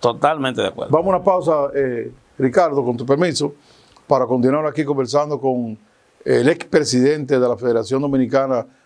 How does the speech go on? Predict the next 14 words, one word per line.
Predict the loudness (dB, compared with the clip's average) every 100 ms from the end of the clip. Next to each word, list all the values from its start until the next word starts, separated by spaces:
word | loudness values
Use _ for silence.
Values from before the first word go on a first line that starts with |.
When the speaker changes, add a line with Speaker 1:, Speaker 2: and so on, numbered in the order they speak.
| _
Speaker 2:
de | -4 -2
Comerciantes | 0 0 2 2 2
y | 0
Empresarios, | -2 -2 0 0 -2
Fena-, | -4 -4 -8 _ _
fenacer, | -2 2 2 0 -2 -14 _ _ _ _ -4
eh, | 0 0 0
actual | -2 2 2 2
coordinador | 2 2 2 2 0 -2
general | 0 0 0 -4 -10 _ _ _
de | -2 2
los | 2
Detallistas | 0 0 0 2 0 0
Unidos | 0 0 -2